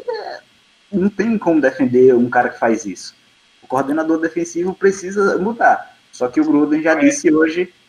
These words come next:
Speaker 1: não gosta de fazer mudanças no meio da temporada. Vai seguir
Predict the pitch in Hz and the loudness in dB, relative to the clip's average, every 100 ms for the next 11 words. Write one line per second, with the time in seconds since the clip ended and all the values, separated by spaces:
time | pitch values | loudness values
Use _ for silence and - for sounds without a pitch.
0 | - 147 156 - 127 139 160 143 156 143 | -6 -4 -4 -2 -2 0 -4 -6 -2 0
1 | 135 143 151 123 127 147 147 131 123 123 | 2 2 2 0 -4 -6 -2 0 0 0
2 | 131 127 156 110 98 - _ - 101 104 | -6 -6 0 0 0 -8 _ -10 -8 -6
3 | - 113 | -8 -2